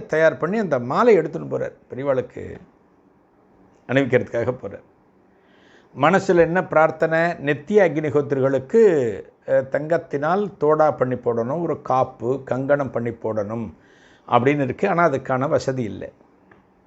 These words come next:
ஆனா எந்த ஒரு காலத்திலும் மகா பெரியவாட்ட, "நான் இது பண்ண போறேன் பெரியவா, ஆனா இது என்கிட்ட இல்லை பெரியவா, நான் அதை பண்ண போறேன் பெரியவா, அது என்கிட்ட இல்லை பெரியவா,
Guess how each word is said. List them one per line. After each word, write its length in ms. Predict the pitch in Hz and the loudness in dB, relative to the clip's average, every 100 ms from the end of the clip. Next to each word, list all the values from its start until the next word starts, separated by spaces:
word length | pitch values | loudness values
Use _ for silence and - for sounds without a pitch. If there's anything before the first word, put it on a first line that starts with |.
| _ _ _ _ _ _ _ _ _ | _ _ _ _ _ _ _ _ _
ஆனா 640 | 107 104 101 110 120 127 - - _ _ _ _ _ _ _ | -8 -6 0 2 2 0 -4 -18 _ _ _ _ _ _ _
எந்த 460 | 117 135 220 247 269 | 2 4 4 6 6
ஒரு 280 | 220 180 131 | 6 2 0
காலத்திலும் 920 | 120 120 117 113 - 117 139 156 151 _ _ | -2 0 -2 -4 -6 -4 -4 -6 -12 _ _
மகா 360 | 123 120 196 214 | -4 2 4 2
பெரியவாட்ட, 800 | 170 147 131 117 - 131 143 147 - _ | 0 -2 0 -2 -4 -2 -2 -2 -10 _
"நான் 180 | 165 170 | 0 2
இது 160 | 156 | 2
பண்ண 200 | 139 165 | 2 2
போறேன் 260 | 175 165 147 | 2 2 2
பெரியவா, 380 | 143 143 139 - _ | 0 2 0 -4 _
ஆனா 140 | - 143 | -6 -4
இது 240 | 135 120 | -2 -2
என்கிட்ட 180 | 113 98 | -4 -6
இல்லை 320 | 131 110 123 | -8 -4 -4
பெரியவா, 380 | 117 107 107 107 - _ _ _ _ _ _ _ _ | -4 -6 -6 -6 -10 _ _ _ _ _ _ _ _
நான் 160 | 139 160 | 0 4
அதை 140 | 156 | 4
பண்ண 180 | 151 165 | 4 2
போறேன் 220 | 170 160 | 2 2
பெரியவா, 400 | 143 143 139 131 - | 2 2 0 0 -4
அது 260 | 131 127 | -2 -2
என்கிட்ட 180 | 120 - | -4 -6
இல்லை 220 | 123 120 | -4 -4
பெரியவா, 340 | 110 110 104 | -4 -6 -6